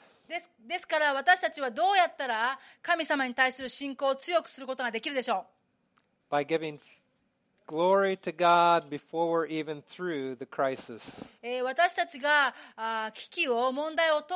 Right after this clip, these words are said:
Speaker 1: っている時、その最中に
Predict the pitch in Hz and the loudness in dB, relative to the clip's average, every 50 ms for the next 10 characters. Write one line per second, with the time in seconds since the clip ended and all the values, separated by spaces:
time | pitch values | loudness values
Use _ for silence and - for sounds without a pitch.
0 | 370 370 349 - _ _ _ 302 277 262 254 247 269 285 302 277 - - - _ | -2 -2 -4 -6 _ _ _ -6 -6 -6 -6 -6 -8 -8 -8 -10 -12 -20 -20 _
1 | _ _ 285 277 269 294 339 311 - - 294 302 330 349 349 339 - - _ _ | _ _ -12 -10 -8 -10 -10 -10 -8 -8 -6 -2 -2 -2 -2 -2 -6 -16 _ _
2 | - - 370 403 415 392 403 - - 330 302 285 269 277 311 330 311 269 233 | -4 4 6 6 6 4 0 -6 -6 -4 -4 -4 -4 -4 -4 -4 -4 -4 -8